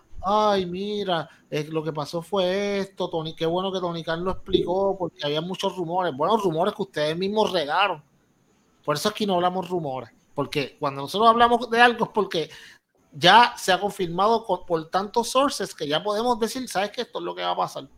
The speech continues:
Pero venir a disparatear y a decir que este señor no está, que se fue porque nadie le hacía caso. O sea, él, y tuvieron que venir los mismos luchadores a decir, "No, cuando él estaba en el ring, se le decía, 'Mira, William Regal está en el ring'",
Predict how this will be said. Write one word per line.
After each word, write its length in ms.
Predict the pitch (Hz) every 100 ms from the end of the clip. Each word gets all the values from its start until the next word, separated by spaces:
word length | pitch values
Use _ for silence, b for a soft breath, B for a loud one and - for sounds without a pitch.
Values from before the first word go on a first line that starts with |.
| - - _
Pero 300 | - 147 135 B B -
venir 260 | 147 143
a 60 | 160
disparatear 640 | 202 - 220 202 175 180 208
y 20 |
a 60 |
decir 220 | 190 202 196
que 100 | 196
este 180 | 240
señor 320 | 240 247 240 247
no 140 | 233
está, 200 | 226 233
que 160 | 214 214 202 - B
se 160 | - 185
fue 160 | 233
porque 280 | 240 233 214
nadie 240 | 196 247
le 60 | 254
hacía 260 | 208 247 233
caso. 320 | 233 240 180
O 520 | - - _ - _
sea, 220 | 185 165
él, 300 | - 180 196
y 180 | - 196
tuvieron 320 | 180 175 185
que 80 | 190
venir 200 | 226 240
los 100 | 233
mismos 300 | 202 214 226
luchadores 300 | - 226 233
a 40 | 214
decir, 160 | 220
"No, 360 | 151 190 254 - _
cuando 240 | 160 143
él 80 | 147
estaba 280 | 151 190 220
en 60 | 214
el 100 | 202
ring, 160 | 320 330 _
se 160 | - 170
le 60 |
decía, 220 | 160 247
'Mira, 280 | 233 285 226 160
William 280 | 190 170
Regal 320 | 156 175 214 247
está 200 | 269 269
en 60 |
el 80 | 240
ring'", 220 | 247 277